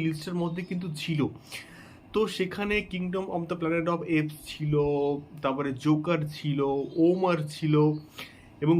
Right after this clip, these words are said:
রাজকুমারও কিন্তু ছিল। তো সেইখানে সব থেকে, সব থেকে কিন্তু বেশি ভোট কে পেয়েছে বলো তো? সব থেকে বেশি ভোট কিন্তু পেয়েছে বন্ধুরা রাজকুমার।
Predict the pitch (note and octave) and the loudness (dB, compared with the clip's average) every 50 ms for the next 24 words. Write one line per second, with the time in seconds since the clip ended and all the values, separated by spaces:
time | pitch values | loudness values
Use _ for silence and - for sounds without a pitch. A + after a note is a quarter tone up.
0 | D#3+ C#3 C3 A#2 - - - - - D#3+ D#3+ D#3+ E3 E3+ F3 - F3 E3 E3+ E3+ | 4 2 0 -4 -6 -8 -10 -6 0 2 4 4 4 2 0 -4 -4 -4 -4 -6
1 | D#3 - - E3+ D#3 B2 G#2 - - - - - - - - - - - - - | -4 -2 -2 0 2 2 0 -2 -8 -20 -20 -20 -20 -20 -20 -20 -20 -20 -20 -20
2 | - - - - - - - - - - G#3+ G#3+ A3 - - - - C#3+ D#3 - | -20 -20 -16 -16 -16 -16 -16 -14 -6 -2 -2 0 -2 -2 -6 -2 2 2 2 2
3 | - - G#3 F#3+ F3 D3 A2 - - - - - - - - - - - - - | 2 -2 -2 0 0 0 0 -2 -6 -14 -20 -20 -20 -20 -20 -20 -20 -18 -12 -8
4 | - - - - D3+ F3+ F3 - - - A3+ G#3+ G#3 A3+ A3 G3+ - - D3 D3 | -6 -6 -4 -2 -4 -4 -4 -6 -6 -4 -4 -2 0 -2 -2 -2 -2 -4 -4 -4
5 | D3 - - E3 D#3+ E3 D#3+ D#3 E3+ E3 D#3 D#3+ F3 D3+ C3 A#2+ C3 C3 B2+ - | -4 -6 -2 -2 -2 -2 -2 -2 -2 -2 -2 -2 -4 -4 0 2 2 2 2 0
6 | - F3+ D#3+ B2+ A#2+ B2 C3 D3 D#3+ D#3+ D#3+ - - E3 D#3+ E3 E3+ E3+ E3 E3+ | -2 -2 -2 -2 -2 -2 2 2 2 2 0 -2 -4 -4 0 0 0 0 0 -2
7 | E3+ E3+ E3+ E3 E3 F#3 F#3+ - - - - - - - - - - - - - | 0 0 -2 -2 -2 -4 -8 -8 -14 -20 -20 -20 -20 -20 -16 -16 -16 -16 -18 -20
8 | - - - - - - - D#3 D3+ - - G3+ G3 F#3 G#3+ F#3+ D3 D3 D3 D3 | -20 -20 -18 -14 -10 -8 -8 -8 -8 -6 -6 -6 -4 -2 -2 0 0 0 0 0
9 | - F3+ E3 D3+ - - D#3 E3 D#3 D#3 - D#3+ D#3+ D#3 E3 E3 D3+ - - C#3+ | -2 -4 -4 -4 0 2 2 2 2 2 2 2 2 2 -2 -8 -6 -2 -2 -2
10 | C3+ C3 - - - - - B2+ A#2+ B2 B2 - D#3 D3+ C3+ A#2 A2+ A2 A#2 A#2 | -2 -2 -6 -12 -16 -10 -6 -4 -2 -2 -2 -2 -2 0 0 2 0 0 -2 -2
11 | - - - B2+ A2+ A2 G#2+ | -8 -10 -6 -6 -4 -4 -4